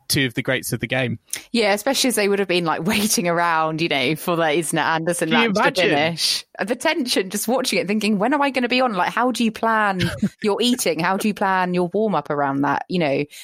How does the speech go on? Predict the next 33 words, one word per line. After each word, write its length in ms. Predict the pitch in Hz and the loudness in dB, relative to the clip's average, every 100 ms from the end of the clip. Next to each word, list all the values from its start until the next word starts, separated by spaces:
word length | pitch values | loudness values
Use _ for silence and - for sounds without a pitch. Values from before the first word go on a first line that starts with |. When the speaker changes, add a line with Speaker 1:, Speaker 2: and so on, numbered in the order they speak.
| - - | -20 -6
Speaker 2:
you 80 | 180 | -2
just 160 | 185 208 | 0 0
don't 160 | 185 | 0
know 240 | 175 175 160 | 2 2 2
how, 340 | 180 185 185 - | 2 0 -2 -4
how, 140 | 175 | -2
when 220 | 165 190 | 0 2
it 80 | 185 | 0
was 100 | - | -2
gonna 160 | - 170 | -2 0
end. 160 | 202 | 2
And 80 | 180 | 2
I'm 160 | 175 185 | 0 0
sure 220 | 233 202 | 0 0
that 140 | 180 | 2
is 120 | 185 165 | 0 0
one 140 | 170 | 0
of 40 | |
the 100 | 160 | 0
reasons 440 | 156 165 151 156 143 | 0 0 0 -2 0
why 480 | 151 151 147 143 - - - _ _ _ | 0 2 2 0 -2 -12 -20 _ _ _
these 220 | 156 156 | -2 0
kind 160 | - 147 | 0 0
of 80 | 151 | 0
last 240 | 151 151 | 0 0
set 120 | 143 | -4
tiebreaks 440 | - 156 151 - - | -2 -2 -2 -4 -4
are 40 | |
coming 260 | - 147 156 | -4 0 2
in, 120 | 151 | 2
because 300 | 139 - 147 | 0 -2 -2
it's 160 | - - | -2 -2
just, 440 | 151 - - | 0 0 0